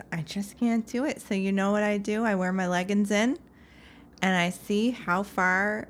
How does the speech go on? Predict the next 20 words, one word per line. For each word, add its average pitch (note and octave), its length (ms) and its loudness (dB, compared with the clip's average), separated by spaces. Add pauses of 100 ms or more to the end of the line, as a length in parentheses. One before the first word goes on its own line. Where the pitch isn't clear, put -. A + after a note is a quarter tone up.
(100)
I F3+ 120 0
can F3 220 -4
get D#3+ 500 -4
during D#3+ 280 0
the E3 100 0
day D#3+ 360 0
without D#3+ 360 -2
changing. F3 480 -2
Because A#3+ 320 -4
as - 180 -4
long G4+ 220 0
as G#4+ 100 -2
I'm D#4+ 160 2
in B3 100 4
my G#3+ 160 6
office, G3 680 4
I E3 80 4
have D#3+ 160 2
no F3+ 220 4
appointments, F3+ 1000 0